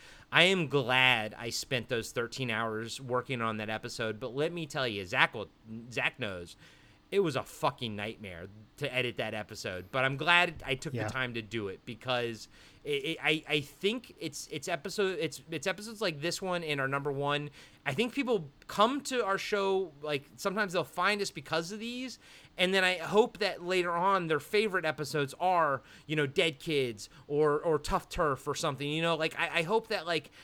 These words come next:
Speaker 1: they find us because of Return of the Living Dead, but then they discover, uh, uh, Dead Kids because of us, you know, like, type of thing. So,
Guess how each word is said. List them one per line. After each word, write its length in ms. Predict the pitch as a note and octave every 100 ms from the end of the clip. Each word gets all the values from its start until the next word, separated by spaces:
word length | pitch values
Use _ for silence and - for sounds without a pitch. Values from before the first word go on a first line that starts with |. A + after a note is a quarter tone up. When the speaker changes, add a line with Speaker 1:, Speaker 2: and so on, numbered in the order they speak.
| -
Speaker 1:
they 100 | -
find 420 | E3+ - F3+ G3+ F3+
us 160 | D#3+
because 520 | - D#3+ - G3 F#3 F3
of 100 | D#3+
Return 280 | D3+ E3
of 40 | D#3
the 60 |
Living 380 | D3+ D3+ C#3+ C#3+
Dead, 360 | C#3+ C#3+ C#3+ C#3 - -
but 160 | D3+ C#3+
then 220 | E3+ D#3+
they 120 | D#3
discover, 840 | D3+ D3 - - G#3+ F3 E3+ A2+ - - -
uh, 20 |
uh, 560 | D#3 D3 C#3+ C3+ C#3+ C3+
Dead 300 | C3+ D#3+ C#3
Kids 320 | D#3+ C#3+ -
because 460 | - D#3 E3 D#3 C3
of 100 | A#2
us, 220 | G2+ -
you 100 | D3
know, 220 | C3+ C3
like, 240 | C3 C3 -
type 180 | C3
of 60 | A#2+
thing. 200 | C3 A2+
So, 340 | - C#3+ C3+